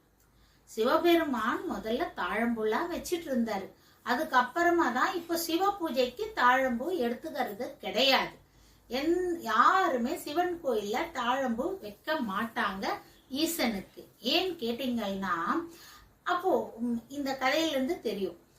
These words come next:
அப்போ, உம், இவர் பிரம்மா தேடிட்டு போனாரு இல்லைங்களா? அப்போ எம்பெருமான் ஈசன் வந்து தாழம்பூ தலையில சூடிட்டு இருந்தாரு. அது என்ன பண்ணுச்சா, அந்த தாழம்பூ கீழே விழுந்துருச்சாம்.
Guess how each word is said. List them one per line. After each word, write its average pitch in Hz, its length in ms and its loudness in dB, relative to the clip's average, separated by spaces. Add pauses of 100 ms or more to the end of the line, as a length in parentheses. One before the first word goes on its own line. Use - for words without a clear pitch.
(380)
அப்போ, 359 260 0 (280)
உம், 247 480 0
இவர் 320 280 2
பிரம்மா 247 340 2
தேடிட்டு 330 480 4
போனாரு 269 440 2
இல்லைங்களா? 285 500 0
அப்போ 349 200 2
எம்பெருமான் 311 520 0
ஈசன் 302 380 -2
வந்து 339 300 -4
தாழம்பூ 349 400 4
தலையில 302 380 0
சூடிட்டு 330 500 -2
இருந்தாரு. 226 460 -2 (580)
அது 381 180 4
என்ன 440 160 4
பண்ணுச்சா, 339 420 2
அந்த 370 380 2
தாழம்பூ 269 520 0 (300)
கீழே 427 260 6
விழுந்துருச்சாம். 196 640 -2